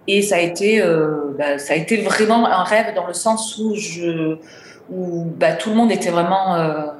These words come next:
très intéressé, tout le monde s'est beaucoup impliqué. Euh, les rencontres avec, euh, les artistes marocains, même si on parlait pas la même langue, en tout cas, elles ont été très, très bien conduites par Ali Alaoui, qui, lui, faisait, euh, faisait le lien. Euh,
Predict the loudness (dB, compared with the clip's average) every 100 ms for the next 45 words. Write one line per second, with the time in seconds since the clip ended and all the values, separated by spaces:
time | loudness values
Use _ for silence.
0 | -16 -2 0 2 0 -4 -4 0 2 2
1 | 0 -2 -2 -4 -10 -6 -4 -4 -10 -10
2 | -4 -4 -4 -8 -14 -6 0 2 4 2
3 | 2 0 0 0 2 2 0 -4 0 0
4 | 2 2 0 -2 -2 -2 -2 -8 -4 2
5 | 2 2 2 0 -2 -10 -2 2 2 2
6 | 2 4 2 4 2 2 2 2 2 0
7 | -4 -12 -20 -12 -8 -6 -6 2 2 2
8 | 0 -2 -4 -4 -4 -2 -2 -2 -2 -4
9 | -4 0 2 2 0 -2 0 2 2 0
10 | -2 -6 -8 -10 -8 -8 -4 -2 0 -2
11 | -4 -14 -20 -12 -4 0 2 4 2 2
12 | -4 -12 -8 -2 0 2 0 0 -2 -2
13 | -2